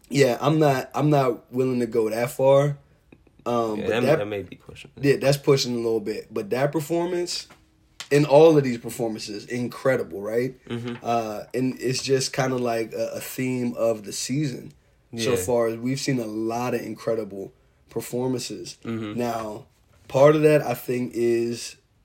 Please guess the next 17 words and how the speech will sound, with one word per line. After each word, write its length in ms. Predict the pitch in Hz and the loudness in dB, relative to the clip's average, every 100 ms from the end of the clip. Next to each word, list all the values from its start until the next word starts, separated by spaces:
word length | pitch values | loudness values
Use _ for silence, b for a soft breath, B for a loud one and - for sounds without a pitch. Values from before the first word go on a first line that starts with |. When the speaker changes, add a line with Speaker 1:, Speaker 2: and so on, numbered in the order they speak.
| _ _ _ | _ _ _
Speaker 1:
just 420 | 127 123 110 - - _ _ _ _ _ 117 | -2 0 0 -6 -12 _ _ _ _ _ -16
great 340 | 117 123 123 | -4 -2 -2
shot 340 | - 117 110 104 | -2 -4 -4 -8
making, 460 | 107 - - - - | -12 -14 -20 -20 -8
right? 340 | 110 120 120 110 | -2 -2 -2 -8
Speaker 2:
Yeah. 320 | 120 117 107 | -2 2 2
Speaker 1:
These 140 | - | 2
guys 300 | - 127 123 | 2 2 0
are 80 | 110 | -2
taking 420 | - 131 131 123 113 | -2 0 0 0 -2
and 160 | 107 | -2
making 360 | 107 117 107 110 | -2 -2 -2 -6
some 260 | - 101 107 | -6 -10 -10
very, 360 | 107 117 117 | -2 0 0
very 280 | 107 110 104 | -2 -6 -6
difficult 460 | 101 110 110 107 104 | -8 -10 -10 -12 -8
shots. 500 | 123 120 120 - | -6 -4 -6 -8